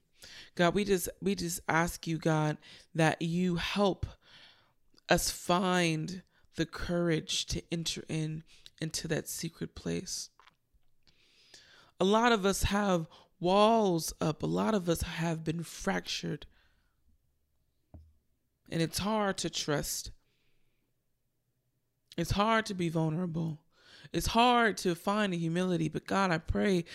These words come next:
that you give us what we need so we can humble ourselves, so we can be vulnerable, so we can enter into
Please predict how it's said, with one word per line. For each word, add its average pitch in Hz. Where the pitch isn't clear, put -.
that -
you 170
give 214
us 208
what 190
we 170
need 180
so -
we 196
can 170
humble 175
ourselves, 156
so -
we 202
can 208
be 165
vulnerable, 165
so 170
we 180
can 180
enter 185
into 156